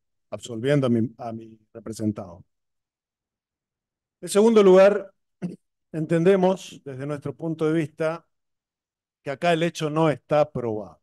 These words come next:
El hecho que ha sido materia de discusión en este debate no ha sido probado con la certeza que esta etapa procesal requiere.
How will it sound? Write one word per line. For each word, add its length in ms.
El 160
hecho 240
que 80
ha 60
sido 680
materia 500
de 80
discusión 580
en 140
este 220
debate 560
no 120
ha 60
sido 720
probado 560
con 140
la 80
certeza 840
que 140
esta 160
etapa 340
procesal 640
requiere. 640